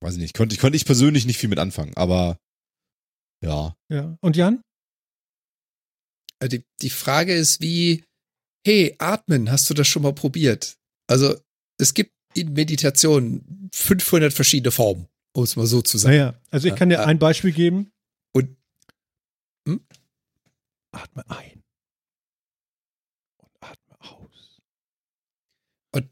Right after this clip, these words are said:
Speaker 3: das ist
Speaker 2: Du
Speaker 3: nämlich jetzt
Speaker 2: bist
Speaker 3: die
Speaker 2: ein
Speaker 3: Frage, ist
Speaker 2: Berg. Und ob es
Speaker 3: ist für dich
Speaker 2: schneit oder
Speaker 3: autogenes
Speaker 2: regnet.
Speaker 3: Training
Speaker 2: Genau.
Speaker 3: bereits Meditation?
Speaker 2: Ja,
Speaker 3: Autogenes
Speaker 2: irg-
Speaker 3: Training ist wieder was anderes.
Speaker 2: Ja, die haben das aber so genannt. Ich kann ja nicht dafür und ich kann ja nur das nehmen, was
Speaker 3: Ja.
Speaker 2: ich da habe und alles andere kenne ich ja nicht. Von daher kann sein, dass das auch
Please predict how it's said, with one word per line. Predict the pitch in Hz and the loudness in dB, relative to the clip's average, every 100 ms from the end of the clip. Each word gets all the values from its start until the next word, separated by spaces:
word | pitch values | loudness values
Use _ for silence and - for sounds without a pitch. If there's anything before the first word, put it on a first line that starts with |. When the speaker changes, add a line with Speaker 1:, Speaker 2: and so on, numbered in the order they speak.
| - | -8
Speaker 3:
das | 165 285 | -4 -4
ist | 127 | -2
Speaker 2:
Du | |
Speaker 3:
nämlich | 123 110 | 0 2
jetzt | 127 | 0
Speaker 2:
bist | - | -2
Speaker 3:
die | |
Speaker 2:
ein | 135 127 | 0 0
Speaker 3:
Frage, | 117 127 123 | 2 2 2
ist | 107 92 | 0 -4
Speaker 2:
Berg. | - - - _ _ _ _ _ - - | -8 -20 -20 _ _ _ _ _ -20 -14
Und | 107 | -12
ob | 120 131 | -10 -4
es | 135 | -2
Speaker 3:
ist | - - | -2 0
für | 120 127 | 2 4
dich | 160 170 - | 2 0 -2
Speaker 2:
schneit | - | -2
oder | 143 | 2
Speaker 3:
autogenes | 214 - 240 202 190 180 - - | 2 2 2 2 2 4 2 0
Speaker 2:
regnet. | - - | -6 -2
Speaker 3:
Training | 120 117 135 185 370 392 | 0 0 0 -2 -4 -8
Speaker 2:
Genau. | 113 107 - - - | -8 -8 -10 -20 -10
Speaker 3:
bereits | 165 151 147 | -4 -2 0
Meditation? | 156 147 139 139 - 131 - _ _ _ - | 0 0 0 0 2 0 -2 _ _ _ -6
Speaker 2:
Ja, | 131 127 | 0 4
Speaker 3:
Autogenes | 151 156 120 - | 4 4 4 2
Speaker 2:
irg- | |
Speaker 3:
Training | 135 135 151 | 2 2 0
ist | |
wieder | 175 165 | 0 2
was | 170 | 2
anderes. | 180 123 - 131 | 2 2 -2 -2
Speaker 2:
Ja, | 143 | 0
die | 147 | 2
haben | 160 | 4
das | 170 - | 4 2
aber | 147 | 2
so | 135 139 | 2 2
genannt. | 135 147 156 | 2 2 0
Ich | 120 | -2
kann | 151 | 0
ja | |
nicht | 135 120 | 0 0
dafür | 131 - 180 143 160 | -2 0 2 2 0
und | 135 | -6
ich | 120 | -8
kann | 147 | -6
ja | 139 | -2
nur | 139 | -2
das | 123 135 | 0 0
nehmen, | 165 147 | 2 0
was | 131 | 0
Speaker 3:
Ja. | 123 | -4
Speaker 2:
ich | - | -2
da | 131 | 0
habe | 120 170 185 | 2 2 2
und | 156 | 0
alles | 160 147 | -2 -4
andere | 160 156 160 | -2 0 0
kenne | 165 190 | 2 2
ich | 113 | 2
ja | 107 | 0
nicht. | 98 - - - - | -2 -6 -20 -20 -8
Von | - 139 | 0 2
daher | 156 156 | 4 4
kann | 151 160 165 | 0 0 2
sein, | 151 151 | 2 2
dass | 135 | 2
das | 143 | 0
auch | 135 | 0